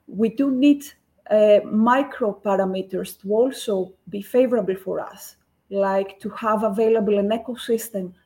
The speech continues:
that will support drug development from translation through to clinical research and to marketing auth-, authorization, even though marketing authorization, um, for an M A, uh, an S M E would probably have to partner with a more mature biotech.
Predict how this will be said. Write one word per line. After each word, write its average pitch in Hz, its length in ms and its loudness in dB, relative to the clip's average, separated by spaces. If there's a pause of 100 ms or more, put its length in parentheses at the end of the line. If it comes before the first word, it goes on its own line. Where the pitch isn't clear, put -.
that 202 200 -4
will 202 160 -4
support 240 560 0
drug 170 140 -10 (100)
development 175 720 -12 (140)
from 254 360 0
translation 196 680 -6
through 240 320 -4
to 254 80 -8
clinical 208 500 -2
research 196 460 -2
and 226 240 -2
to 208 80 -12
marketing 190 480 -6
auth-, - 300 -14
authorization, 190 800 -2
even 214 260 0
though 208 160 2
marketing 202 460 0
authorization, 202 640 0 (400)
um, 202 540 2 (340)
for 214 260 4
an 202 200 6
M 220 240 8
A, 220 320 6
uh, 196 220 2
an 220 200 2
S 220 200 0
M 214 120 2
E 214 80 2
would 208 180 -4
probably 214 300 4
have 208 240 -8
to 196 80 -14
partner 196 420 0
with 196 220 0
a 190 80 2
more 196 200 0
mature 196 440 0
biotech. 170 540 -12